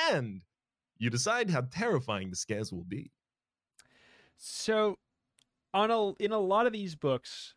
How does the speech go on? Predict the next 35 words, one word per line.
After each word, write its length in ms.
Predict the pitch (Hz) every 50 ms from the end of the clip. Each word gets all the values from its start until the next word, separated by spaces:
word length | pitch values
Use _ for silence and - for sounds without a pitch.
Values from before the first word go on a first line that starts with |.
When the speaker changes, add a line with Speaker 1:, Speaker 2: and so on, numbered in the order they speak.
| _ -
Speaker 2:
we 160 | 170 175 180
have 320 | 180 175 160 160 170 170 147
had 760 | 135 120 143 151 151 147 143 143 139 135 135 131 131 135 - _
a 300 | 147 147 139 135 135 127
situation 720 | 120 - - 165 147 - 143 131 131 123 120 - - 110 107
where 240 | 107 113 113 110 120
an 140 | 135 143
early 340 | 160 240 254 294 311 339 311
diversion 1040 | 254 214 214 196 180 151 123 131 - 165 165 160 139 120 123 123 113 107 107 110 120 - _ _ _ _ _ _ _ _ _ _
has 160 | - 143 131
brought 200 | - - 196 226
us 80 | 247 -
to 100 | - 247
a 40 | 220
point 280 | - - 190 185 160 -
where, 440 | 151 147 147 143 139 135 127 120 - _ _ _ _ _ _ _ _ _ _ _ -
like, 140 | 135 131
one 260 | - 131 127 147 175 208
of 80 | 226
the 60 | 226
paths 720 | 175 170 175 175 180 180 175 160 160 147 - - - - - _ _ _ _ -
just 300 | - 170 151 - - - _ -
goes 320 | 170 151 147 147 143 139
completely 800 | - - 151 139 127 - - 139 139 139 135 127 135 135 127 127 -
off 360 | - 123 123 123 123 - - - _ _ _ _ _ _ _ -
the 80 | 143
path 360 | 127 - - 131 127 123 120 - _ _ _ _ _ _
entirely 640 | - 139 131 - 135 123 123 127 135 135 135 143 143
and 80 | 139
has 180 | 123 123 117 -
nothing 320 | 123 120 120 120 - 139 131
to 60 | 123
do 160 | 117 113 110 117
with, 100 | 117 113 - _
like, 160 | - 107 104